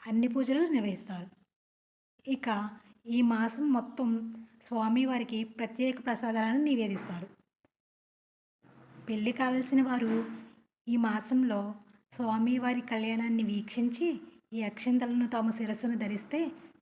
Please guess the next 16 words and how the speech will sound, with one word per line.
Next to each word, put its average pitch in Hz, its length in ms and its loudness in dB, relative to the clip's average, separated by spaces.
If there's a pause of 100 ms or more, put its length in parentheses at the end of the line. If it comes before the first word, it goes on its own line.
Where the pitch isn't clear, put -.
ఖచ్చితంగా 254 500 2
ఈ 262 180 2
ఏడాదిలోనే 226 520 0
వివాహం 220 440 -2
అవుతుందని 220 560 0
భక్తుల 233 380 -2
విశ్వాసం. 175 460 -8 (500)
అందుకే 220 640 0 (260)
ఈ 233 80 0
మాసంలో 214 680 0 (380)
పెద్ద 196 260 -4
ఎత్తున 254 360 2
భక్తులు 233 380 -2
తిరుమల 233 360 0
వస్తుంటారు. 190 580 -4 (680)
ఇక 226 460 -2